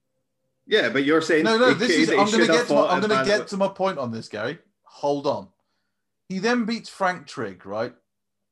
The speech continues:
Speaker 2: Again, a guy who had a good record, but really they weren't good fighters he was beating. He was just a guy, at the time in the U F C, they were looking for people who were mouthy pricks, right? 'Cause they wanted to build momentum and people to watch. So the next fight after that,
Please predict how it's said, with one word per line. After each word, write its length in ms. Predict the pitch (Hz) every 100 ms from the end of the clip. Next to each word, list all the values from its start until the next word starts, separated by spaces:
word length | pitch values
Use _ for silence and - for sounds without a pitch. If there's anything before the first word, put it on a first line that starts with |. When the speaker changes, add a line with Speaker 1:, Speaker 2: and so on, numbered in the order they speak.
| _ _ -
Speaker 2:
Again, 420 | 180 180 190 185 180
a 80 | 147
guy 340 | 165 156 156
who 140 | 143 139
had 180 | 135
a 40 | 131
good 260 | 135 165
record, 480 | 147 139 143 139 127
but 200 | 131 123
really 440 | 131 147 143 139 135
they 200 | 123 123
weren't 340 | 127 123 120
good 180 | 113 110
fighters 320 | 110 107 104
he 60 | 98
was 100 | 101
beating. 220 | 104 98
He 80 | 131
was 120 | 131
just 200 | 160 -
a 40 |
guy, 340 | 131 131 127 123 _ _ -
at 160 | 156
the 100 | 175
time 320 | 175 226 233
in 60 | 220
the 60 | 202
U 120 | 175
F 60 | -
C, 120 | 147
they 100 | 127
were 60 |
looking 220 | 135 139 127
for 40 |
people 280 | 139 127 123
who 80 | 117
were 40 |
mouthy 400 | 123 123 117 117
pricks, 400 | - 104 - -
right? 220 | 98 101 - _ -
'Cause 100 | 131
they 80 | 123
wanted 260 | 127 123
to 80 | 120
build 480 | 117 127 123 117 110 - _ _ _ -
momentum 540 | 123 131 123 123 123
and 100 | 117
people 280 | 139 120 110
to 140 | -
watch. 440 | 113 101 - - _ _ _ _ _ _
So 140 | -
the 80 | 196
next 300 | 233 285 -
fight 180 | 247 190
after 260 | 170 - 117
that, 340 | 85 107